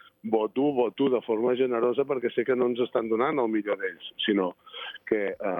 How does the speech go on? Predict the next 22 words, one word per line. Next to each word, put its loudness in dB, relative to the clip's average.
ens -4
estan 0
donant 0
tot 0
allò 0
que -2
poden, -2
que 0
és 2
el 0
que 0
està 0
obligat 0
a 0
donar 0
una -2
persona, -2
que -2
és 2
allò 0
que -4
pot. -2